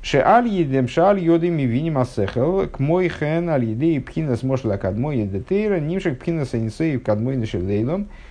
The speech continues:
э, пхинас йорас поним хулу. А, это, это такой же пример. Вот подобно тому, как благодаря примеру мы понимаем какой-то, э, какую-то идею,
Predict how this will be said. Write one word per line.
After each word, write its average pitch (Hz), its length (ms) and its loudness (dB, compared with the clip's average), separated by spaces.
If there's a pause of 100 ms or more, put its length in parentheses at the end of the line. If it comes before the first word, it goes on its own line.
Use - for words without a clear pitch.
(120)
э, 110 200 6
пхинас 202 420 -2
йорас 165 380 2
поним 170 340 0
хулу. 90 340 -4 (760)
А, 101 680 4
это, 135 280 -2
это 147 260 -2
такой 226 400 2
же 233 100 -2
пример. 220 540 -2 (400)
Вот 113 240 0
подобно 156 460 4
тому, 147 420 2
как 104 200 0
благодаря 113 520 4
примеру 120 640 2 (1120)
мы 131 180 4
понимаем 123 540 2
какой-то, 107 680 2
э, 107 180 0
какую-то 117 680 2
идею, 123 500 2